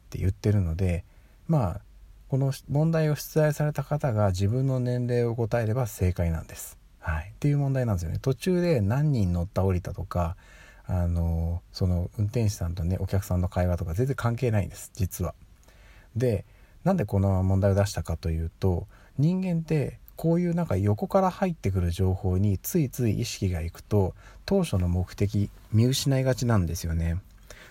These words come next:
で、これ実は、あの、仕事とか、まあ、普段のね、私生活の中でもよくあることで、例えばですけど、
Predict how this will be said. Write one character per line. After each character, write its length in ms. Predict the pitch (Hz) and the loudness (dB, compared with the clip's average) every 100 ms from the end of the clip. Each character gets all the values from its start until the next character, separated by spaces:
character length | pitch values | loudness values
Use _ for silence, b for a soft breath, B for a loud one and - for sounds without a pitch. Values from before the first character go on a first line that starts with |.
| - | -4
で、 60 | |
こ 140 | 107 143 | 0 2
れ 80 | 147 | 0
実 260 | 139 - | -2 0
は、 440 | 165 131 104 - - | 2 2 2 0 -2
あ 60 | |
の、 140 | 92 92 | 0 0
仕 220 | - 123 | 0 0
事 260 | 151 180 | 0 0
と 140 | 180 170 | 0 0
か、 400 | 101 95 85 76 | 2 0 0 -2
ま 120 | 113 | -2
あ、 20 | |
普 100 | 101 | 0
段 220 | 151 143 92 | 2 2 2
の 80 | |
ね、 180 | 90 92 | 0 0
私 40 | 104 | 0
生 220 | - 139 | 0 0
活 240 | - 87 | 0 -2
の 80 | 85 | -2
中 200 | 85 87 | -2 -2
で 80 | 85 | 0
も 100 | 87 | 2
よ 140 | 139 | 0
く 180 | 165 139 | 0 0
あ 80 | 139 | 2
る 240 | 98 76 - - | 0 -4 -10 -12
こ 120 | - | -6
と 140 | 92 87 | -4 -2
で、 320 | 92 87 - B B B B B - - - | 0 -2 -4 B B B B B -8 -6 -2
例 140 | 208 175 | 0 0
え 40 | |
ば 120 | 101 | 0
で 80 | 90 | -4
す 100 | - | -4
け 140 | - | -2
ど、 340 | 87 92 87 | 0 0 0